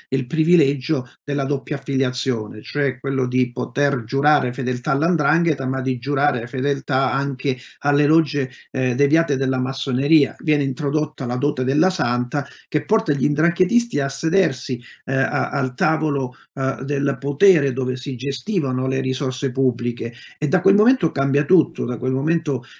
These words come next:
l''ndrangheta non è più subalterna rispetto alle classi dirigenti o alla politica, ma è paritetica, sta alla pari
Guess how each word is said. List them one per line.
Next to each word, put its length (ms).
l''ndrangheta 680
non 160
è 80
più 160
subalterna 880
rispetto 640
alle 280
classi 280
dirigenti 560
o 40
alla 180
politica, 760
ma 100
è 120
paritetica, 760
sta 220
alla 260
pari 420